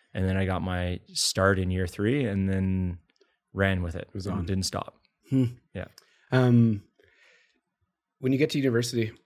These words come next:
Speaker 2: is it still in the back of your mind? Like you said earlier about your degrees, <laughs> your degree, you're
Speaker 1: Yeah.
Speaker 2: like, "I'm never gonna use a thing."
Speaker 1: Yeah.
Speaker 2: Did you know when you got there that, you know, you had to go through the motions, get, get your schooling taken care of, get something,
Speaker 1: Mm-hmm.
Speaker 2: but you knew, like, in the forefront of your mind was like, "I'm going pro.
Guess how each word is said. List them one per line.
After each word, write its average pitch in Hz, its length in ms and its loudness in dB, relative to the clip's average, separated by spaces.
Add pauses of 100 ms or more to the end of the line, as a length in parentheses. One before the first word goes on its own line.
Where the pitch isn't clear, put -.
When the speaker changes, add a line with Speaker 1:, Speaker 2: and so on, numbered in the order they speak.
Speaker 2:
is 123 120 -4
it 117 80 2
still 127 260 4
in 127 60 8
the 131 80 6
back 113 200 4
of - 40 -2
your 117 100 4
mind? 110 280 4
Like 110 160 2 (200)
you 135 120 -4
said 110 340 2 (180)
earlier 107 280 4
about 104 180 2
your 104 100 -2
degrees, 95 480 0 (140)
<laughs> - 120 -16
your 104 140 -2
degree, 117 380 2
you're - 160 4
Speaker 1:
Yeah. 123 100 6
Speaker 2:
like, 117 160 6
"I'm 117 80 6
never 120 200 8
gonna 113 120 6
use 117 220 6
a 113 60 4
thing." 110 260 2 (100)
Speaker 1:
Yeah. 98 200 2 (260)
Speaker 2:
Did 123 100 6
you 127 80 8
know 135 100 8
when 147 100 8
you 135 80 6
got 113 240 6
there 127 180 6
that, 104 240 2 (340)
you 208 160 -6
know, 95 60 0
you 98 80 2
had 104 100 2
to 107 60 -6
go 113 100 4
through 110 120 -2
the 107 60 0
motions, 101 380 0
get, 101 400 -4
get 110 100 0
your 110 80 -2
schooling 107 280 0
taken 104 180 2
care 98 160 0
of, 98 80 -4
get 107 160 -2
something, 117 580 0
Speaker 1:
Mm-hmm. 113 340 6 (200)
Speaker 2:
but 113 120 4
you 113 120 6
knew, 117 340 8
like, 110 300 2 (720)
in 113 60 0
the 110 60 0
forefront 123 420 4
of 117 40 8
your 113 100 4
mind 107 260 2
was 98 80 -4
like, 95 120 -4
"I'm 101 120 -2
going 101 200 0
pro. 90 240 -4